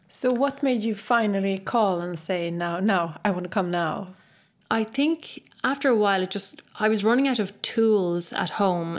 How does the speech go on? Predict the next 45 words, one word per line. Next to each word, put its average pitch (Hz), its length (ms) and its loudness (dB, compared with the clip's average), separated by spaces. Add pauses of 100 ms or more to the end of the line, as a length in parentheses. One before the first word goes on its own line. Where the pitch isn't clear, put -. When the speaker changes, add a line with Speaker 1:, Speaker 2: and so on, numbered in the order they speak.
Speaker 2:
in 180 200 -2
ter-, - 200 -6
like, - 280 -4
tools 196 360 2
in 185 80 0
terms 175 260 -2
of 175 80 -2
things 175 360 -2
to - 140 -8
use. 170 540 -2 (380)
I 185 60 2
hadn't 220 460 2
really 196 420 2
been 185 180 0
able 185 260 2
to - 140 -2
lie 180 220 2
down 175 360 2
or 170 140 0
sit 185 260 -4
down 175 540 0 (560)
for - 240 0
the 180 80 2
whole 180 180 4
day 185 220 2
because 185 260 -4
it 180 60 -2
was 170 180 -6
just 180 180 -4
very 180 220 4
uncomfortable 180 580 -2
to - 80 -6
sit 214 160 2
down 233 440 2
or 196 100 0
lie 196 160 2
down. 240 300 0 (280)
Speaker 1:
So 214 60 -2
you 208 160 2
were 208 140 2
moving 196 360 0
around? 180 560 0
Speaker 2:
Moving 247 380 4
around, 190 540 2
kneeling, 214 720 4